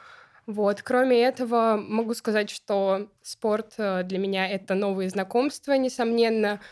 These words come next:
Это как отдельная жизнь. Там совершенно другие люди, совершенно другие эмоции. И поэтому я могу сказать, что спорт, э, это очень важно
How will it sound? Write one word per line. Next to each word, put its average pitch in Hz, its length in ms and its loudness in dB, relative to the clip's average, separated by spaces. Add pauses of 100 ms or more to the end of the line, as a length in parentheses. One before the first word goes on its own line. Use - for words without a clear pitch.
(380)
Это 214 180 -4
как 220 160 0
отдельная 202 440 4
жизнь. 262 540 0 (440)
Там 202 200 2
совершенно 220 420 0
другие 202 320 -2
люди, 262 580 2 (440)
совершенно 196 800 -2 (640)
другие 214 400 2
эмоции. 233 880 2
И 202 400 -2 (420)
поэтому 208 640 0 (260)
я 277 80 4
могу 302 180 2
сказать, 294 260 0
что 247 460 2 (200)
спорт, 247 600 0
э, 202 600 0 (200)
это 202 460 -4
очень 208 280 -2
важно 196 380 -4